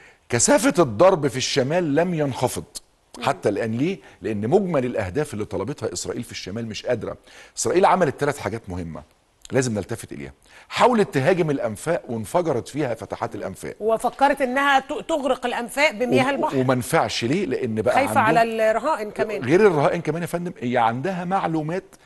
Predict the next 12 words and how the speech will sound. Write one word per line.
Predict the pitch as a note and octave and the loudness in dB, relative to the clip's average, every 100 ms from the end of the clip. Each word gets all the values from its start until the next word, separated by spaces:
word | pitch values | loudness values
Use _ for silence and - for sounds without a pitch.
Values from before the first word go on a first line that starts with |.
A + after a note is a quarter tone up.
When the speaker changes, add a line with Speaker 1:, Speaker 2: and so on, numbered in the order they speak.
| - - | -20 -8
Speaker 1:
إن | A2+ A#2+ | -2 0
الأنفاق | B2 - A#2+ - G#3 D#3 | 0 -2 -4 -2 -2 0
غير | C3 G#3+ | 2 4
متصلة. | F3+ C#3 - F3+ - G2 D2+ _ - | 2 -2 0 0 0 -4 -4 _ -18
Speaker 2:
مم. | F#3+ F3+ - - - | -18 -16 -20 -20 -14
Speaker 1:
بيعملوا | - B2 A#2+ D3 G#3 F3 | 0 4 4 6 6 6
جزء | A#3+ G#3 G#3 | 6 4 2
من | D3+ | 2
الأنفاق | D3+ E3 C#3 - G3 | 2 4 2 4 2
في | - C#3 | 4 4
هذه | D#3+ D#3 C#3+ | 4 4 2
المنطقة، | C3 B2 B2 A2+ | 4 0 0 -4